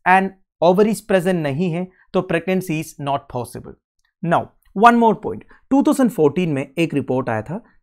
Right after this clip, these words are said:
that describes one case in which a person with a phalloplasty or metadioplasty carried a pregnancy। अब आप पूछोगे, phalloplasty and metadioplasty क्या होता है?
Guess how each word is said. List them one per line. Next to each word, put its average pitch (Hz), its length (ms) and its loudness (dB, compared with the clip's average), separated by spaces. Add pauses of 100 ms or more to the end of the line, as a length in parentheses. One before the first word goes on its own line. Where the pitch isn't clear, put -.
(140)
that 214 200 2
describes 196 800 0
one 254 260 4 (120)
case 208 180 4
in 208 140 0
which 190 160 -2
a 180 80 -2 (200)
person 165 280 -2 (260)
with 202 120 4
a 214 60 6
phalloplasty 214 760 4 (160)
or 175 180 4 (480)
metadioplasty 190 960 6 (200)
carried 160 240 4
a 165 100 -2 (220)
pregnancy। 127 520 -4 (340)
अब 156 120 2
आप 175 120 4
पूछोगे, 147 420 -4
phalloplasty 165 760 -2
and 151 100 -6
metadioplasty 156 800 -2
क्या 143 100 -2
होता 107 300 -6
है? - 140 -18